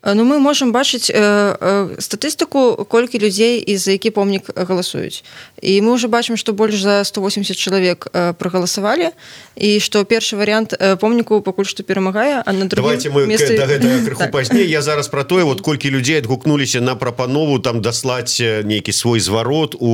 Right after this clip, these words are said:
Speaker 2: э, выканкам.
Speaker 1: Мгм. Э, ну, ц-, цяжка с-, сказаць. Я да гэтага яшчэ рабіла ў Фейсбуку пост, э, з заклікам, калі вось,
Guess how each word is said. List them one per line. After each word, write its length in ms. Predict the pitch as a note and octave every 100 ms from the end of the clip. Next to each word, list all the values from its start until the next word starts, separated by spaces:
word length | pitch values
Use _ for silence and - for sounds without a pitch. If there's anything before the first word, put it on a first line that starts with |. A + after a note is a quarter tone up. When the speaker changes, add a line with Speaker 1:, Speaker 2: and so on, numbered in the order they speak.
| A#2 A2+ G#2+ F#2
Speaker 2:
э, 180 | G2+ G2
выканкам. 540 | G#2 A#2+ G#2 E2+ B2 -
Speaker 1:
Мгм. 300 | A3 G#3+ G#3 A3+ - - - -
Э, 200 | - G3+ G#3
ну, 200 | C4+ B3+
ц-, 240 | - - -
цяжка 300 | C4 C4+ A3
с-, 100 | - -
сказаць. 500 | - A3 B3+ F4 A#3
Я 160 | A3+
да 120 | A#3+
гэтага 320 | A#3+ B3 A3+ A3+
яшчэ 220 | A3 A#3+
рабіла 240 | A3+ A3+ A3
ў 60 |
Фейсбуку 380 | G#3+ G#3+ G#3 A3
пост, 400 | G#3+ B3+ D#4+ -
э, 400 | - F#3 F#3 F#3
з 40 | F#3+
заклікам, 460 | G#3+ A3+ A#3 G3+ G3
калі 240 | G#3+ A3
вось, 180 | A3 A3